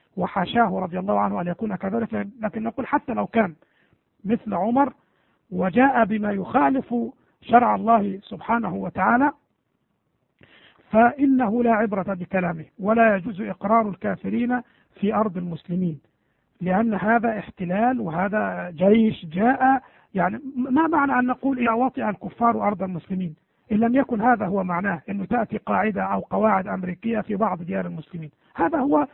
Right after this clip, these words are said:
بعينه ما قال فيه الفقهاء: "إذا وطئ الكفار أرض المسلمين فيجب الخروج وقتالهم". واللي يقول: "إن يخرج المرأة، تخرج المرأة بغير إذن زوجها والعبد بغير إذن سيده"، إلى آخر الكلام الذي نعلمه في جهاد الدفع.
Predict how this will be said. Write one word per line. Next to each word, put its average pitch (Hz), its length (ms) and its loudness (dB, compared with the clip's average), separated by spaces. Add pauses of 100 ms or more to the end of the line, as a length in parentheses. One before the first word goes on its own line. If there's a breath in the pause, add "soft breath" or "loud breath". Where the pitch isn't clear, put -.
(200 soft breath)
بعينه 226 600 2
ما 240 160 4
قال 220 340 -2
فيه 214 120 -4
الفقهاء: 196 600 -4 (360 soft breath)
"إذا 220 220 0
وطئ 220 380 0
الكفار 110 600 -4
أرض 190 160 -4
المسلمين 185 460 -6
فيجب 202 640 -4
الخروج 190 480 -6
وقتالهم". 208 560 0 (320 soft breath)
واللي 233 400 0
يقول: 220 360 -2
"إن 208 120 -2
يخرج 208 420 0
المرأة، 208 560 0 (540 soft breath)
تخرج 220 320 0
المرأة 208 280 -2
بغير 208 420 -2
إذن 208 180 -4
زوجها 202 380 -4
والعبد 196 420 -2
بغير 214 340 -4
إذن 202 180 -6
سيده"، 220 300 -4
إلى 233 140 0
آخر 233 160 -4
الكلام 233 320 -4
الذي 226 200 -2
نعلمه 240 440 -2 (320 soft breath)
في 208 120 2
جهاد 180 300 0
الدفع. 170 320 -8